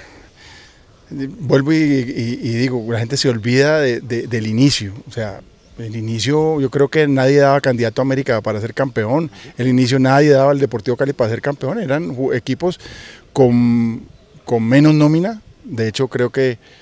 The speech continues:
eh, se quedaron equipos con mucha más nómina por fuera, como Medellín, como el mismo Santa Fe, que valen tres veces más que,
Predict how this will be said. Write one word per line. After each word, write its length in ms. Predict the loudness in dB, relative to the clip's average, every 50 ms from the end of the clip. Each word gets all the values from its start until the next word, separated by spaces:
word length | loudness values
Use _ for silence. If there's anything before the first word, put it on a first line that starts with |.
| -20 _ _ _ _ _ -8
eh, 600 | -6 -6 -4 -4 -4 -6 -6 -6 -6 -8 -8 -8 -8
se 120 | -8 -6
quedaron 240 | -4 -2 -2 0 -2
equipos 440 | -2 -2 -4 -2 -2 -2 -2 -2 -6
con 220 | -2 -2 0 0
mucha 320 | 2 0 0 0 0 0 0
más 120 | 0 0
nómina 280 | 0 0 0 0 0 0
por 180 | -2 -4 -4
fuera, 220 | 0 2 2 2 2
como 160 | 0 0 0
Medellín, 720 | -2 -2 -2 -4 -2 0 2 4 4 4 2 0 -2 -4 -4
como 220 | -2 -2 0 0
el 60 | 0
mismo 200 | 0 0 0 0 0
Santa 320 | -2 -2 -2 -4 -4 -2
Fe, 200 | 0 0 0 0
que 120 | 0 0
valen 240 | 0 0 0 0 0
tres 220 | 0 2 2 4 4
veces 220 | 4 2 2 2
más 260 | 2 2 0 0 0
que, 200 | 0 0 0 0